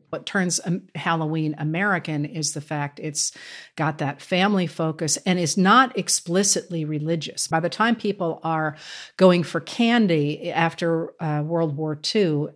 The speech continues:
there isn't the association with that holiday as being particularly religious, as when we were talking about this, and I was saying that there was an attempt among candy makers and, uh, dry goods salesmen to make Easter a gift-giving holiday in the late nineteenth century.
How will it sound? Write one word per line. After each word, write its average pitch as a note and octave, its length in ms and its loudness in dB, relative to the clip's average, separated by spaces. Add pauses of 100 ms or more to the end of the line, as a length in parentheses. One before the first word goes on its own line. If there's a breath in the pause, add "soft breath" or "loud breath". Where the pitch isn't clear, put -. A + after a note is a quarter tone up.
(140)
there F3 380 2
isn't A#3 320 4
the F3 120 2
association D3+ 960 -2
with E3+ 300 -2
that D#3 300 -2
holiday D3+ 720 -4
as D3 300 -4
being D3+ 240 -2
particularly E3 380 -4
religious, F3+ 580 0
as F3 240 -4
when F3+ 100 0
we E3+ 60 2
were E3+ 80 0
talking G#3+ 320 0
about D#3 260 -4
this, D#3 200 -2
and D#3 100 -2
I D#3+ 80 0
was D#3+ 180 -2
saying D#3+ 260 0
that D#3 100 -4
there D#3+ 100 -4
was D#3 140 -2
an D#3+ 80 -2
attempt E3+ 340 -4
among D3+ 300 0
candy A#3 340 2
makers D3+ 500 -2 (400 loud breath)
and, A3+ 380 8
uh, F#3+ 320 4
dry G3 380 6
goods D3+ 300 2
salesmen D#3 640 -2
to E3 140 0
make D#3+ 460 -4 (180)
Easter F#3 600 4
a E3+ 60 0
gift-giving E3 560 -2
holiday D3+ 640 -2
in E3 180 -4
the D#3+ 80 0
late D3+ 220 -4
nineteenth D3 320 -4
century. D#3+ 600 -2